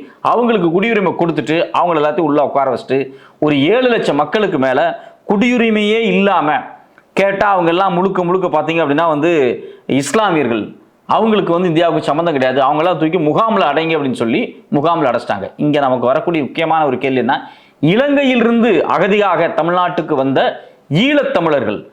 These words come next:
அவங்க இந்துக்களாக இருந்தாலுமே அவங்களுக்கு குடியுரிமை கொடுக்கப்படல.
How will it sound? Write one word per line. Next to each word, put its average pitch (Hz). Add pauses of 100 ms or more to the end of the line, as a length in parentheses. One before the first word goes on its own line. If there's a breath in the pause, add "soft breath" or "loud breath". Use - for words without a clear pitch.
(520)
அவங்க 160
இந்துக்களாக 208
இருந்தாலுமே 175 (220)
அவங்களுக்கு 175
குடியுரிமை 165
கொடுக்கப்படல. 117